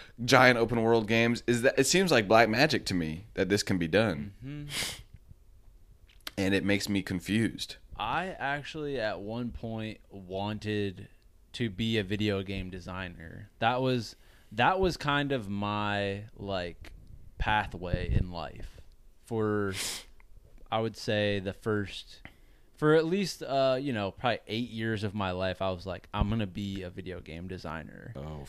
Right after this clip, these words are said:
Speaker 2: And I
Speaker 1: Did
Speaker 2: was
Speaker 1: you have
Speaker 2: watching
Speaker 1: ideas for
Speaker 2: G four.
Speaker 1: games? Do you remember any of your first ideas?
Speaker 2: Um, you know what? I had, I had this video game.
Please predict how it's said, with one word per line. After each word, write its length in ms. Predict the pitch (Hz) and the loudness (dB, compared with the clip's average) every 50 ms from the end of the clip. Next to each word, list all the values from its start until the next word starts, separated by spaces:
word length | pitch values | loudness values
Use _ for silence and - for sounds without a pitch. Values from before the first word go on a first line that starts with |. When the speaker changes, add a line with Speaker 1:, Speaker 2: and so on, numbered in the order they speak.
| - - | -6 -4
Speaker 2:
And 100 | 107 104 | 0 2
I 60 | 107 | 4
Speaker 1:
Did 60 | 110 113 | 4 4
Speaker 2:
was 60 | 110 | 6
Speaker 1:
you 40 | 110 | 8
have 100 | 120 123 | 8 10
Speaker 2:
watching 160 | 110 101 90 - | 10 10 8 8
Speaker 1:
ideas 260 | 82 82 87 87 82 | 6 4 6 6 6
for 100 | 87 87 | 4 4
Speaker 2:
G 0 | |
four. 80 | 82 76 78 - 82 85 | 2 2 2 4 2 2
Speaker 1:
games? 200 | 85 - - - - - - - - - - | 0 0 -4 -6 -8 -10 -14 -16 -10 -8 -4
Do 80 | - 90 | 0 0
you 40 | 90 | 2
remember 220 | 90 87 82 87 | 2 2 4 4
any 160 | 85 82 82 | 4 4 2
of 60 | 80 80 | 0 0
your 140 | 80 78 | 0 -2
first 280 | 80 - 80 80 - - | -2 -2 -4 -4 -4 -4
ideas? 540 | 78 78 80 82 78 78 78 80 82 - - - - - - - - - - - - - - - - - - - - - - - - - | -6 -6 -6 -6 -6 -6 -8 -8 -10 -14 -18 -20 -20 -20 -20 -20 -20 -20 -20 -20 -20 -20 -20 -20 -20 -20 -20 -20 -20 -20 -20 -16 -8 -4
Speaker 2:
Um, 1040 | 98 101 101 101 104 104 104 104 104 104 104 104 104 101 101 101 101 98 95 98 107 113 - - - - - - - _ - _ - | -2 0 0 2 2 0 0 0 0 0 0 0 -2 -2 -2 -2 -4 -4 -6 -8 -12 -14 -16 -18 -18 -18 -20 -20 -20 _ -20 _ -8
you 120 | - 123 135 | -4 -2 0
know 180 | 160 180 185 | 2 4 4
what? 260 | 170 135 123 127 131 131 | 6 6 8 8 8 6
I 180 | 95 - 123 120 | 6 4 2 2
had, 440 | 117 131 143 147 147 143 135 110 - - - - - _ _ _ - - - - - - - | 2 2 4 4 4 4 2 -2 -8 -10 -20 -20 -20 _ _ _ -20 -20 -20 -20 -12 -4 -2
I 100 | 107 117 | -2 0
had 260 | 117 139 151 147 139 | 2 2 0 0 2
this 180 | 143 139 110 | 0 -2 -2
video 340 | 101 107 117 117 120 120 117 | 0 -2 0 2 2 2 2
game. 500 | 110 107 110 110 110 110 110 107 107 104 | 0 0 -2 -2 -2 -2 -2 -2 -4 -6